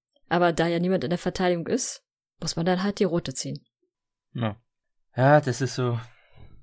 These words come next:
Speaker 2: eine Sorte von Fußballspieler, die irgendwie, keine Ahnung, wie, wie der es immer schafft, mit der, in die Startelf zu kommen.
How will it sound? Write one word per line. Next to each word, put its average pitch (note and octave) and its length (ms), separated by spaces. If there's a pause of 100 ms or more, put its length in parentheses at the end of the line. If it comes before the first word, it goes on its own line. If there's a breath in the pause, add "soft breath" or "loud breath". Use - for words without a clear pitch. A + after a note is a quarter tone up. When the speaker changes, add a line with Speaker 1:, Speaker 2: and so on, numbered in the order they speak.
(260)
Speaker 2:
eine A2+ 140
Sorte B2+ 380
von A#2 160
Fußballspieler, A2 640
die G#2 140
irgendwie, G#2 640 (960)
keine A2 300
Ahnung, G#2 320
wie, G2+ 260
wie G#2+ 120
der A2+ 180
es A2+ 100
immer A2 200
schafft, - 280
mit G2+ 100
der, F#2+ 80 (140)
in G#2 120
die G2+ 100
Startelf G2 460
zu - 160
kommen. G2+ 380